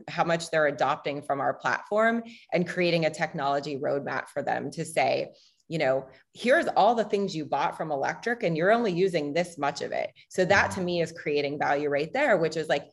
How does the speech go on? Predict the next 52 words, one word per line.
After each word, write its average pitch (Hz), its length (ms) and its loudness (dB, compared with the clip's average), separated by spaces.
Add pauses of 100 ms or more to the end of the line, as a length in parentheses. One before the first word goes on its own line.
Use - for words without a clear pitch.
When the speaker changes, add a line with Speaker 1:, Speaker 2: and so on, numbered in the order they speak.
(160)
Speaker 1:
let's - 220 4
close 185 380 4
that 170 340 2
gap 147 340 0
and 185 80 -2
make 160 140 -2
sure 175 160 -4
the 156 80 0
customer's 156 500 -2
maximizing 151 920 0
the 147 100 0
usage 160 420 -6
of 147 100 0
everything 147 440 -2
that 139 160 -2
they've 139 200 0
already 147 500 0
bought, 143 520 2 (440)
and 185 100 4
then 175 120 4
Speaker 2:
Mm-hmm. - 80 -4
Speaker 1:
taking 180 260 -2
it 156 100 -2
a 160 60 -4
step - 280 0
further. 175 280 6
And 147 160 2
this 151 100 -6
will 165 80 -6
probably 151 320 0
get 151 140 -2
into 151 160 -2
the 143 120 -2
net 147 220 -2
dollar 143 240 2
retention 190 460 -2
conversation, 143 760 -4
but 151 240 2 (360)
what 220 200 4
are 269 100 8
all 190 120 8
the 175 120 4
other 214 200 4
things 147 280 -6
we 156 100 -6
think 160 260 -4
could 202 280 0
bring 156 300 2
value 160 340 4
to 165 140 -10
that 139 240 -2
customer? 147 800 0